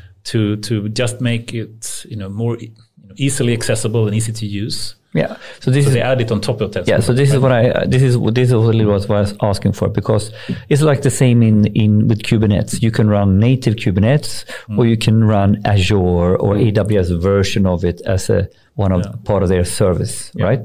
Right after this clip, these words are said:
Speaker 1: They all have their own native Kubernetes versions.
Speaker 2: Yeah. And now in, in TensorFlow, I guess it's the same. Could you get to the TensorFlow library? Uh, uh, because Kubernetes, we know they have a native versus,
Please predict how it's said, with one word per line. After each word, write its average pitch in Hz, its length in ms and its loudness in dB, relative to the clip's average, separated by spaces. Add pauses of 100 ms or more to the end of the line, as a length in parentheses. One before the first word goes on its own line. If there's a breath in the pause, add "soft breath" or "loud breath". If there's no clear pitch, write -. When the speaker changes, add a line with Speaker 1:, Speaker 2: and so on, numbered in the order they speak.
Speaker 1:
They 123 60 -4
all 120 180 0
have 107 240 -2
their 104 340 0
own 104 160 -2
native 98 460 -6
Kubernetes 95 520 -10
versions. 95 560 -14
Speaker 2:
Yeah. 85 200 0
And 117 100 2
now 113 280 2 (160)
in, 123 240 2
in 120 140 2
TensorFlow, 120 600 0
I 101 120 0
guess 104 340 -2
it's - 220 -4
the 104 80 -2
same. 127 580 0
Could 120 160 -2
you 120 60 0
get 123 200 0
to 113 160 -2
the 104 40 -2
TensorFlow 110 480 0
library? 101 460 0
Uh, 113 80 2
uh, - 260 -4
because 123 300 0
Kubernetes, 143 500 0
we 127 140 0
know 101 280 2
they 107 120 0
have 101 160 2
a 101 60 2
native 147 420 2
versus, 123 460 0